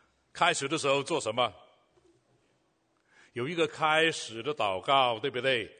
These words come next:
啊，然后进行当天的活动，最后呢，有一些分组带祷，啊，这，这，这个分享的时间，那就结束了，是吧？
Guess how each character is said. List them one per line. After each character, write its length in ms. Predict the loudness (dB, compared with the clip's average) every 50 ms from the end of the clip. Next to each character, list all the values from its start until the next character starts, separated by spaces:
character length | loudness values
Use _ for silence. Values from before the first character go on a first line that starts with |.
| _ _ _ _
啊， 320 | -6 -2 0 0 0 0 -2 -6 -20 -20 -10
然 180 | -2 0 0 2
后 160 | 2 0 0
进 260 | -2 -4 -8 -8 -8
行 400 | -8 -8 -8 -6 -6 -6 -8 -10 -12 _ _
当 220 | -6 -4 -4 -4
天 160 | -6 -8 -8 -8
的 100 | -8 -8
活 240 | -8 -8 -8 -4
动， 200 | -4 -4 -4 -6 -8 -16 _ -12
最 220 | -8 -4 -4 -2 -2
后 180 | -2 -2 -2
呢， 160 | 0 -2 -2 -2
有 160 | -2 -4 -6
一 100 | -6 -8
些 360 | -10 -8 -6 -4 -4 -4 -6 -8 -12 _ _
分 320 | _ -6 -4 -4 -4 -4
组 480 | -6 -10 -12 -12 -12 -10 -10 -12 -12 -14 _ _ _ _ _ _ _ _ -6
带 240 | -2 0 0 0 0
祷， 500 | 0 -2 0 0 -2 -2 -4 -6 -8 -12 _ _ _ _ _ _ _ _ _
啊， 240 | -14 -12 -10 -10 -12 -12 _
这， 140 | -12 -12 -12
这， 240 | -12 -12 -14 -14 -14
这 160 | -12 -10 -8
个 80 | -8
分 240 | -6 -4 -2 -2 -2
享 220 | -2 -2 -2 -2 -2
的 80 | -4
时 200 | -6 -6 -8 -8
间， 280 | -6 -2 -2 -2 -2 -4 -12 -20 -20 _ _ -8
那 120 | -6 -4 -4
就 140 | -4 -6
结 220 | -10 -10 -8 -8 -8
束 200 | -6 -4 -2 0
了， 160 | 0 0 0 -4 -14 -20 -20 _ _ _ _ -14
是 60 | -10
吧？ 200 | -8 -8 -8 -10